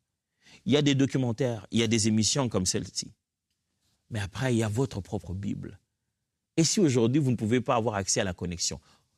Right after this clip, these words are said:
Internet, comment vous grandirez ? Et la Bible que vous avez achetée à la maison, si vous devez regarder que les autres vous l'expliquer, à quoi elle vous sert réellement ? La, la joie d'un disciple,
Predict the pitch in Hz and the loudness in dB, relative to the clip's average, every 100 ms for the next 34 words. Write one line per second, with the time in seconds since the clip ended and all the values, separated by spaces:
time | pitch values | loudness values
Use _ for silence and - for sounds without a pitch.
0 | - 117 113 107 95 85 - - 139 165 | -4 -2 0 0 -2 -4 -4 -2 2 2
1 | 147 120 127 120 131 123 - _ _ _ | 2 2 0 -2 -4 -8 -14 _ _ _
2 | _ _ _ 151 175 123 202 160 - 110 | _ _ _ 2 4 4 4 4 4 2
3 | 107 104 101 - 98 90 90 80 78 - | 2 2 0 -2 -2 -2 -2 -4 -6 -12
4 | _ _ _ - - 185 147 147 139 123 | _ _ _ -4 2 6 6 4 4 2
5 | 113 135 - - 214 131 - 120 120 131 | 2 0 0 0 2 0 -2 2 4 4
6 | 139 113 107 98 - 92 - 98 _ _ | 2 2 0 0 -2 -8 -8 -10 _ _
7 | _ - 117 - 185 156 110 - 113 87 | _ -4 -4 0 0 2 2 0 -2 -2
8 | 85 78 78 - _ _ _ _ _ 110 | -6 -10 -14 -20 _ _ _ _ _ -4
9 | 113 104 - - 113 117 120 160 196 147 | -2 -2 -4 0 2 2 4 4 4 4
10 | 127 107 101 - 104 | 2 0 -2 -2 -6